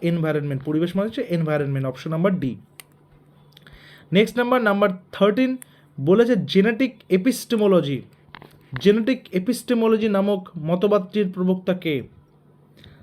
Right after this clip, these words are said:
তোমাদের জন্য একটা হোমওয়ার্ক থাকলো, এই এপিস্টেমোলজি, এই কথাটার অর্থ কী? এই কথাটার অর্থ কী? যারা সঠিক উত্তর দেবে কমেন্ট সেকশনে আমি প্রত্যেককে হার্ট রিঅ্যাক্ট দিয়ে দেবো, বাকিরা যাতে বুঝতে পারে। এই জেনেটিক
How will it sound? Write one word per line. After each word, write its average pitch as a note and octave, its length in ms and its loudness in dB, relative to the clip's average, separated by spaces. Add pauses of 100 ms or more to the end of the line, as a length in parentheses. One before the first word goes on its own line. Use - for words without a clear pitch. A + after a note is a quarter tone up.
(140)
তোমাদের G3+ 300 2
জন্য A3 180 2
একটা A3 160 0
হোমওয়ার্ক F#3 400 2
থাকলো, A3 220 0
এই G#3+ 180 2 (160)
এপিস্টেমোলজি, G#3 920 0 (500)
এই F#3 160 2 (140)
কথাটার F#3 400 0
অর্থ E3+ 400 -6
কী? D3+ 320 -4 (840)
এই F#3 200 0
কথাটার F#3+ 380 -2
অর্থ E3 340 -6
কী? D3+ 260 -6 (320)
যারা F3+ 200 4
সঠিক G3 360 -2
উত্তর A3+ 180 0
দেবে G#3+ 340 2 (160)
কমেন্ট F#3+ 260 -2
সেকশনে G#3+ 320 -6
আমি A3 140 -4
প্রত্যেককে G3+ 360 -8
হার্ট F#3+ 340 0
রিঅ্যাক্ট F#3+ 240 0
দিয়ে E3 140 0
দেবো, C3+ 180 -2
বাকিরা D#3 320 0
যাতে F3+ 200 0
বুঝতে F3+ 320 0
পারে। C3 220 -4 (680)
এই F3+ 120 6
জেনেটিক G#3+ 440 2